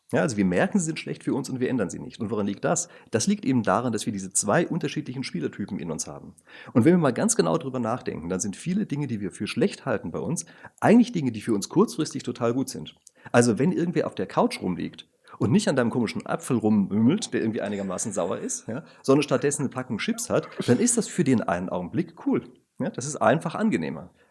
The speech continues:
So, und, äh, das ist eine, eine Sache, die kann man nicht wegdiskutieren. Also man kann unserem Ich, was in dem Jetzt lebt, nicht einfach sagen, dass die Chips schmecken gar nicht besser als Äpfel. Doch, sie tun's in dem einen Augenblick. Es ist völlig rational, das zu machen.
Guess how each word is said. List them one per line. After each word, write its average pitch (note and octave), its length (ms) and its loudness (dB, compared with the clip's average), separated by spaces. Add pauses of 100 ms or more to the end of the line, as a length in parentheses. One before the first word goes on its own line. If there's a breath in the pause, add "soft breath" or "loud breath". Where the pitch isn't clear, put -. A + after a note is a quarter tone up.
(380 soft breath)
So, C3+ 120 10
und, - 520 0
äh, A2 160 2
das A2 220 0
ist - 220 0
eine, B2+ 460 2
eine G#2+ 140 0
Sache, A2 220 -2
die B2+ 80 0
kann D3+ 160 -4
man D3+ 80 -2
nicht A#2 160 -6
wegdiskutieren. - 760 -4 (200 loud breath)
Also G#2+ 140 4
man A#2 120 6
kann F#3 240 2
unserem A2 460 0
Ich, G3+ 260 -2
was D#3+ 140 0
in - 80 0
dem G3 120 -2
Jetzt G3 300 0
lebt, F#2+ 260 -4
nicht C#3 160 -6
einfach G#2+ 200 -4
sagen, G2+ 480 -2
dass - 260 -4
die - 100 -18
Chips - 240 0
schmecken F3 360 4
gar F#2+ 160 6
nicht F#2 180 -2
besser F#2+ 300 0
als F2+ 160 -6
Äpfel. - 420 -10
Doch, A#3+ 160 -2
sie A#3+ 140 -6
tun's - 400 2 (200 soft breath)
in C3 80 0
dem B2+ 140 6
einen F#2+ 200 4
Augenblick. D#2+ 360 -6
Es G#2+ 60 -6
ist A#2+ 80 -8
völlig A#3 260 2
rational, B2 480 2
das - 180 -6
zu - 120 -10
machen. - 260 -14